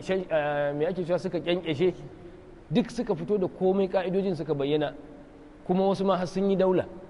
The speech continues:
Ka duba ka ga irin su Shi'a Rafida, sai da suka yi daula, suka kafa gwamnati a wasu lokuta. To, duk Allah maɗauki daga baya sai Allah ya sa aka samu irin wannan mutumin, shi kuma ya tasirantu da karanta littafan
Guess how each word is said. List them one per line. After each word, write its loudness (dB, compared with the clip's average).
Ka -4
duba 6
ka 2
ga 4
irin 2
su 0
Shi'a 0
Rafida, 2
sai 0
da -2
suka -2
yi 4
daula, 2
suka 0
kafa 4
gwamnati 2
a 2
wasu 2
lokuta. 2
To, -4
duk 2
Allah 4
maɗauki -4
daga 0
baya 4
sai -4
Allah 0
ya 0
sa -2
aka -4
samu -2
irin 0
wannan 0
mutumin, -2
shi -4
kuma -2
ya 6
tasirantu 2
da 6
karanta 0
littafan -2